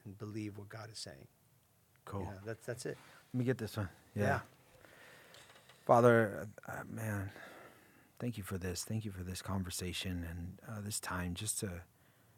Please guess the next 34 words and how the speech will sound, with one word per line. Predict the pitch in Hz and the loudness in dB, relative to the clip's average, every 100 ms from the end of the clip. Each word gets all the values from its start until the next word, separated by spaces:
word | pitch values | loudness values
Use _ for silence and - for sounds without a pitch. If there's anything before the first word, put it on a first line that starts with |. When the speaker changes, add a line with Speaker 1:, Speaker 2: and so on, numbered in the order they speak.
| - - - - | -20 -20 -20 -14
Speaker 2:
just | - - | -8 -4
to | |
be | 101 | -4
sharpened | 92 - 90 87 92 92 | 0 0 0 0 0 0
and | 90 - | -2 -4
to | - | -8
speak | - 90 85 - | -4 -4 -4 -6
and | 90 90 | -8 -8
to, | - 90 95 92 _ _ _ _ _ _ - - - - | -8 -8 -10 -14 _ _ _ _ _ _ -20 -20 -18 -16
um, | 65 107 101 - _ _ _ _ _ _ _ _ _ _ - | -12 -12 -14 -16 _ _ _ _ _ _ _ _ _ _ -4
just | 165 | 0
to | 113 | 2
see, | - 117 110 98 | 4 6 6 4
to | - - | 0 2
see | - | 4
the, | 127 110 - | 4 2 2
the | 107 | 0
familiar | - 107 107 104 95 | 4 6 6 6 2
spirit, | - 101 95 87 - _ - - _ | 0 -2 -2 -4 -10 _ -20 -20 _
uh, | - - 95 87 - _ - - - - | -8 -8 -10 -14 -20 _ -20 -20 -14 -8
in | 92 | -4
someone | 101 92 87 | 0 0 0
else. | 87 90 - | -2 -2 -8
And | 85 90 - - - - - _ _ _ _ _ - | -8 -12 -14 -20 -20 -20 -20 _ _ _ _ _ -10
y-, | 101 85 | -6 0
you're, | 107 107 110 | 4 4 4
you're, | 107 110 113 | 2 2 4
you're | 113 | 4
unchanging, | 110 107 110 98 92 87 | 4 4 2 2 0 -2
Lord. | 92 | -4
You're | 90 | -4
still | - 98 | -6 -6
the | |
same. | 90 85 82 80 | -6 -4 -6 -8